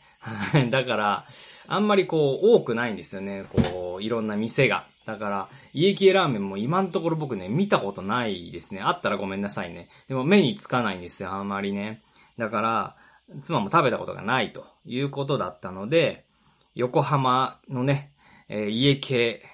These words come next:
えー、濃厚ラーメン、ね、これをね、ちょっと食べさせようかと思って、長野県にもね、いくつかあるので、そこで僕の好きなところに連れてってね、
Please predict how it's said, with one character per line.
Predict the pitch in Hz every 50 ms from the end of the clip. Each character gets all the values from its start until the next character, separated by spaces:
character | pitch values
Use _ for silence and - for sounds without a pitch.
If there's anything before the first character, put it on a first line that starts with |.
| - - 113
え | 107 98 95 90 90
ー、 | 98
濃 | 110 113 107 -
厚 | - - 123 110
ラ | 113 110 107
ー | 98
メ | 90 87 85 85 - -
ン、 | - 101
ね、 | 98
こ | - - 139 147
れ | 165 156 151
を | 151 147
ね、 | 147 139 131 123 - _ _ - - _ _
ち | - - - -
ょ | 107
っ |
と | - 113
食 | 110 104
べ | 107
さ | - 113 104
せ | - - 117
よ | 101
う | 95
か | - 90 -
と | 87
思 | 85 - -
っ |
て、 | - 95
長 | 110 123 143 156
野 | 151 143
県 | 139 156 151 151
に | 147 123
も | 101 90
ね、 | 87 95 107
い | 107
く | - -
つ | - -
か | 95 90 104
あ | 120
る | 113 101 92
の | 80 - - -
で、 | - 104 110 104 98 87 - - _ -
そ | 127 123
こ | 123 123
で | 123
僕 | 113 117 104 123
の | 117 117
好 | 113 -
き | - 147 127
な | 98 80 - - - - - _
と | - 113 -
こ | 113 107
ろ | 110 107 104
に | 98 95 - -
連 | 107 110 104
れ | 110 107
て | 104
っ |
て | 92 87
ね、 | 98 104 101 - -